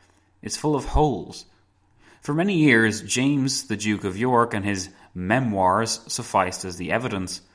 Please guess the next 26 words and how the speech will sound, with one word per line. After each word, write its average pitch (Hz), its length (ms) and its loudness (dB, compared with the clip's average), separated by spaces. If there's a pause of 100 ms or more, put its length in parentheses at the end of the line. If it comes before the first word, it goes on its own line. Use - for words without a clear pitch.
(380)
wherein 127 380 2
an 117 160 2
entry 127 440 -2
in 117 140 0
late 98 220 -2
January 101 580 0
sixty-nine 101 800 -2
has 95 360 -6 (260)
Charles 110 500 4
the 98 60 -8
Second 98 400 -2
exclaiming, 107 800 -4 (440)
with - 380 -6
tears 139 400 0
in 113 100 -2
his 107 180 -4
eyes, 113 440 2 (580)
how 117 140 2
he 139 120 8
would 135 160 0
like 127 180 2
to 123 120 -4
rule 120 380 2
as 95 120 0
a 98 40 -4
Catholic 101 680 -2